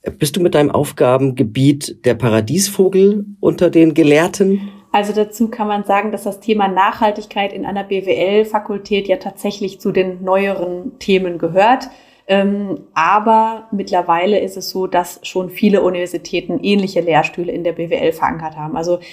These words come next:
Speaker 2: ich glaube nicht, dass ich jetzt absolut exotisch bin. Äh, es ist aber natürlich schon ein Transformationsthema, es ist auch ein Schnittstellenthema, ähm, denn man kann ja eigentlich sagen, dass Nachhaltigkeit in allen,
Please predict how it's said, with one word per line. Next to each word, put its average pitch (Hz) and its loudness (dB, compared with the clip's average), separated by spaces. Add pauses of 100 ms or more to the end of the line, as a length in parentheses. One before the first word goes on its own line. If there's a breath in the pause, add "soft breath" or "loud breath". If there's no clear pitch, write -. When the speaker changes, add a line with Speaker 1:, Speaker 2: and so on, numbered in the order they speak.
(240 loud breath)
Speaker 2:
ich - -20
glaube 185 2
nicht, 214 2
dass 190 2
ich 185 -12
jetzt - -6 (320 soft breath)
absolut 214 2
exotisch 226 2
bin. 196 2 (260 loud breath)
Äh, 208 4
es 208 -4
ist 254 2
aber 254 6
natürlich 240 0
schon 247 2
ein 214 2
Transformationsthema, 220 2
es 208 -8
ist 214 -8
auch 196 -4
ein 214 -6
Schnittstellenthema, 226 2 (340 loud breath)
ähm, 208 2
denn 208 -2
man 202 -2
kann 214 -4
ja 208 0
eigentlich 208 -4
sagen, 208 0
dass 208 -8
Nachhaltigkeit 202 0
in 196 -8
allen, 220 0